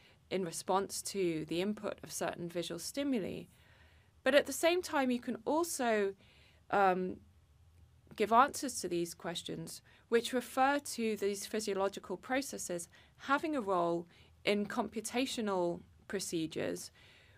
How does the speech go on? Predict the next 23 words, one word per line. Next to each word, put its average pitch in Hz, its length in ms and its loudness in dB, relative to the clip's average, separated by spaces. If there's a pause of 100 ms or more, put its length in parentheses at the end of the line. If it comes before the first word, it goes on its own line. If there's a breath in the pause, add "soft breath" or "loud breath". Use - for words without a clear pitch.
which - 320 4
are 220 40 2
part 233 380 4
of 202 120 -4
a 202 80 0
bigger 240 320 2
picture 214 360 -6
theory 185 680 0
of 175 160 -4
what 190 240 0
the 190 80 -8
visual 170 280 -4
cortex - 520 -12
is 151 120 -8
doing. - 460 -6 (2500 soft breath)
So 285 120 -2
this 466 240 4
was 403 380 2
an 247 180 4
idea 240 400 6
that 240 140 0
was 208 180 -4
developed, 214 760 2